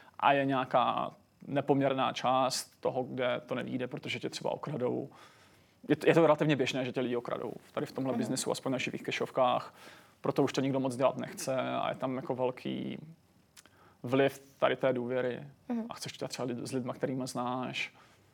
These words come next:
Speaker 1: No, a lidem bych to spíš teda nedoporučoval.
Speaker 2: Dělat s lidma, který znáš?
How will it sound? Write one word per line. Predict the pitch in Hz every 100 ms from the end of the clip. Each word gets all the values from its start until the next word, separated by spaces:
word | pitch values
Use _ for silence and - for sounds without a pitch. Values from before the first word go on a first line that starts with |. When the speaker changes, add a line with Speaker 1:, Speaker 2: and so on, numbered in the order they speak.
| _ _ _ _ _ _ _ _ _ _ -
Speaker 1:
No, | - - - 139
a | 127 127 123 117 123
lidem | 127 139
bych | 139
to | 143
spíš | -
teda | - 127
nedoporučoval. | 123 123 131 - 120 127 - 139 - _ - - - - _ _ _ - - -
Speaker 2:
Dělat | 202 190
s | -
lidma, | 180 185
který | - -
znáš? | - - -